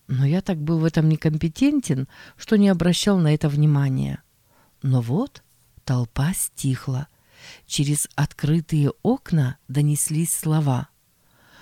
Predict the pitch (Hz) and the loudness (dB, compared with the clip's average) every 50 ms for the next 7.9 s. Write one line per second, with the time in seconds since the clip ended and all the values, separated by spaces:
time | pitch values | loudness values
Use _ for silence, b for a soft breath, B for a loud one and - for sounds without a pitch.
0 | b b b b - 131 117 123 135 135 120 113 123 120 131 170 247 277 277 226 | b b b b -6 -2 2 4 4 4 4 2 2 4 6 6 6 4 4 2
1 | 208 226 233 240 233 226 233 233 233 180 147 135 156 180 196 - - - - 180 | 2 2 4 6 6 6 6 6 4 4 2 4 4 4 2 0 -2 -4 -4 0
2 | 180 185 170 160 139 143 143 151 156 - - 160 156 151 147 - - - 131 127 | 2 2 2 2 2 2 0 0 0 -2 -2 -2 -2 -2 -2 -4 -4 -4 -4 -4
3 | 127 - - - 127 120 120 120 - - _ _ _ - 127 127 170 247 285 - | -4 -8 -10 -8 -6 -6 -6 -6 -6 -10 _ _ _ -2 0 2 4 4 2 2
4 | - - 233 226 254 240 196 208 214 - - 202 175 175 180 180 175 196 196 - | 0 0 0 2 0 2 2 0 0 0 0 0 2 4 4 4 4 4 2 2
5 | - 165 160 160 170 180 175 165 160 151 151 175 202 196 - 196 180 185 170 - | 0 2 2 4 4 4 4 2 2 2 2 2 2 0 0 0 -2 -2 -2 -4
6 | - - 143 151 - - 175 175 - 165 151 156 - - 151 165 165 156 - - | -2 -2 -2 -2 0 -2 -2 -2 0 0 0 0 -2 -2 -2 -2 -2 -2 -2 -4
7 | 175 165 - - 165 - - 175 196 190 - - - 160 135 123 127 | -4 -4 -4 -4 -4 -4 -4 -2 -2 -4 -4 -4 -2 -2 -2 -2 -2